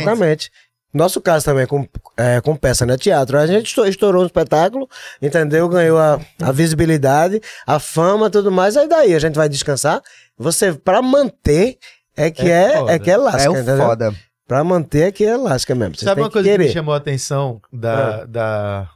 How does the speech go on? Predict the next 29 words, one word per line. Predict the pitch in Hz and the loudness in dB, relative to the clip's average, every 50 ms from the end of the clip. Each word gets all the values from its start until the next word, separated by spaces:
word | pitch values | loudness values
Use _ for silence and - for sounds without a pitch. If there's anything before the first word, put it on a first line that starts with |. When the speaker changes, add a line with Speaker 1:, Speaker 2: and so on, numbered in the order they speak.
| - - | -16 -12
Speaker 2:
de | 120 113 | -10 -6
vocês | 110 120 117 - - 120 117 120 - | -4 -4 -6 -4 -4 -4 -4 -4 -4
também? | - 113 107 110 120 131 135 - _ _ _ _ - | -6 -6 -6 -6 -6 -6 -8 -12 _ _ _ _ -12
E | 143 | -12
que | 135 - 160 | -10 -8 -8
vários, | 147 143 131 120 117 151 147 170 180 202 180 147 - - - | -6 -6 -6 -4 -2 -2 -2 0 -2 -2 -4 -4 -6 -6 -4
muitas | 127 143 175 - 214 156 | -4 -2 -2 -4 -6 -6
pessoas | - 202 185 - 160 135 | -6 -6 -6 -6 -6 -6
que | - 139 | -6 -6
já | 143 139 | -6 -6
sentaram | 135 147 135 143 135 127 | -6 -6 -6 -4 -4 -4
aqui, | 123 - 135 | -4 -4 -4
a | 127 | -4
gente | 131 139 | -4 -4
já | 127 139 | -6 -8
conversou | 135 - 135 143 135 - 143 127 | -8 -8 -10 -8 -8 -8 -8 -8
co-, | - | -10
sobre, | - - 143 127 120 117 113 | -10 -8 -8 -6 -6 -8 -8
sobre | - 131 120 113 110 | -8 -8 -8 -8 -8
música | 104 104 110 120 117 - - | -8 -8 -8 -10 -10 -12 -14
e | |
tal. | - 117 | -16 -10
O | 113 | -8
pessoal | - 151 - - 151 151 | -8 -6 -4 -4 -6 -6
que | - - 165 156 147 135 - _ _ _ _ _ _ _ | -6 -8 -6 -6 -6 -8 -10 _ _ _ _ _ _ _
começa | - - 156 151 156 151 - - | -4 -2 -2 0 -2 -2 -4 -4
de | 143 | -4
uma | 156 156 | -4 -2
maneira | 156 156 156 147 143 143 143 156 156 156 147 143 | -2 -2 -2 -2 -2 -2 0 0 0 -2 -2 -4